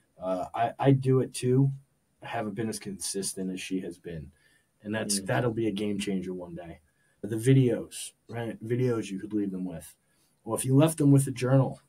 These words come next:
Speaker 1: or letters, they, just things you think of daily that you write in a journal, turning that over to them.
Speaker 2: Impactful
Speaker 1: It,
Speaker 2: shit.
Speaker 1: yeah, it, it'll be much more, it'll be better than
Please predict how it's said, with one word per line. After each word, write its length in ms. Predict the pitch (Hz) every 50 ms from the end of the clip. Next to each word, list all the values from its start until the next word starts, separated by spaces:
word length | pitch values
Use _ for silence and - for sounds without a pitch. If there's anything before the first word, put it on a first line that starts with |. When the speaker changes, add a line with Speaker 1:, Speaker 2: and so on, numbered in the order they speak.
| _ _ _ _ _ _ _ -
Speaker 1:
or 140 | 117 120 110
letters, 560 | 113 113 117 - 117 104 95 - - - - _ _ _ -
they, 160 | 302 294 - - - - - - _
just 220 | - - 165 - -
things 200 | 165 170 156 135
you 80 | 131
think 220 | - - 135 135 -
of 340 | - 107 - - - - _ _ - -
daily 300 | 110 110 117 117 113 110
that 140 | 104 107 101
you 140 | 107 107 107
write 300 | 113 120 110 104 101 95 101
in 100 | 104 101
a 60 | 98
journal, 400 | 95 95 92 101 107 90 80 80 _ _ - - -
turning 240 | - 131 131 127 123
that 180 | 120 110 107
over 200 | 107 113 110 104
to 120 | 95 - -
them. 140 | - 80 - - - - - - - - - - - - _ _ _ _ _ _ - - - _ _ _ - -
Speaker 2:
Impactful 480 | 135 131 131 143 143 139 139 131 -
Speaker 1:
It, 80 | 120 -
Speaker 2:
shit. 200 | - 123 113 101 - - - - - - - _ _ _ _ _ _
Speaker 1:
yeah, 320 | - 151 160 160 156 143 135
it, 240 | 139 - 156 165 143 -
it'll 200 | - 165 185 180
be 180 | 151 156 139 135 123 120
much 760 | 123 123 123 131 127 127 127 - - - - - - - - _ _ _ _ _ _ -
more, 420 | 123 123 120 110 110 110 110 107 107 113 - _ _ _ _ _ _ _ _ _ _ _ _ _ -
it'll 120 | 165 180
be 100 | 180 175
better 320 | 143 135 139 139 139 139 131
than 380 | 123 123 120 117 117 113 -